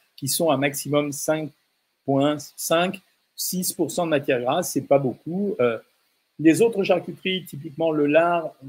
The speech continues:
ou de la poitrine fumée. Euh, j'ai acheté là récemment, euh, dans une boucherie, euh, un produit qui était, euh, pas à base de porc, qui était de la poitrine fumée. Euh, bah, ces, ces petits lardons, en fait, ce qu'on aime à l'intérieur, c'est essentiellement le goût et le goût du fumé.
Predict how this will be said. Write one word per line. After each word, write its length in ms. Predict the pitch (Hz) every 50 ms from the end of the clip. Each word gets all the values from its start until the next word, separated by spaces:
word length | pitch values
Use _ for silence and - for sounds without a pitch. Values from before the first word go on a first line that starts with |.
| 127 - -
ou 100 | 165 180
de 60 | 180 160
la 100 | 139 -
poitrine 380 | - 156 147 - 175 180 175
fumée. 420 | - 226 220 247 269 254 180 123 117
Euh, 140 | 113 110 110 -
j'ai 100 | 123 123
acheté 360 | 127 123 - _ 170 165 160
là 180 | 143 123 120
récemment, 640 | 117 123 127 - - 139 127 135 151 156 147 139 127
euh, 120 | 117 117 120 123
dans 140 | 127 127 123
une 160 | 123 135 123
boucherie, 460 | 120 127 131 - - - 165 165 156 - _ _ _ _ _ _ -
euh, 360 | 131 120 120 113 113 113 113 - -
un 120 | 135 127 127
produit 340 | - - 135 131 151 170 -
qui 120 | - 143
était, 280 | 123 - - 131 127 120
euh, 120 | 110 107 - -
pas 120 | 139 135 -
à 40 |
base 180 | 127 131 123 127
de 80 | 123 113
porc, 280 | - - 151 139 -
qui 80 | - 117
était 160 | - - 113
de 60 | 110
la 160 | 113 104 101 - _ _ _ _ _ _ _ _
poitrine 360 | - 135 139 - - 139 131
fumée. 440 | 127 - 123 117 117 127 175 202 202 - _ _ _ _ _ -
Euh, 280 | 131 131 127 127 127 131
bah, 180 | 127 127 127 131
ces, 380 | - - - 151 147 143 135
ces 180 | 139 - - 139
petits 220 | 135 - - 185
lardons, 420 | 170 147 139 139 139 143 160 180 165
en 80 | 139
fait, 240 | - - 160 165 160
ce 100 | - -
qu'on 200 | - 139 131 135
aime 260 | 147 160 170 160 143 - _ _
à 80 | 131 131
l'intérieur, 580 | 131 127 123 - 131 123 120 123 139 156 156 151
c'est 140 | - -
essentiellement 680 | 131 120 - - 117 - 131 123 127 131 139 135 131 - _ _ _ _ -
le 120 | 131 131
goût 220 | 127 123 139 175 175
et 80 | 151
le 120 | 127 127 123
goût 180 | 120 135 165
du 140 | 156 147 143
fumé. 380 | 143 - - 123 120 107 95